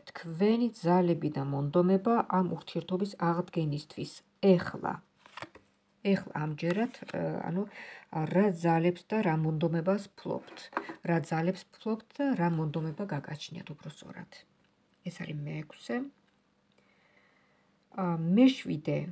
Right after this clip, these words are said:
რა ძალისხმევას ითხოვს თქვენგან ეს ურთიერთობა აღდგენისთვის?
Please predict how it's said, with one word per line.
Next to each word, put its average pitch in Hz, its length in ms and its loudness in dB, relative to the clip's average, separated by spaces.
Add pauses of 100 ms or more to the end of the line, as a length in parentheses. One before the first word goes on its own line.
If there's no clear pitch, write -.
(120)
რა 185 240 4
ძალისხმევას 202 800 0
ითხოვს - 360 -8
თქვენგან 175 480 -4 (120)
ეს 202 240 2
ურთიერთობა 156 840 -6 (260)
აღდგენისთვის? 175 1300 0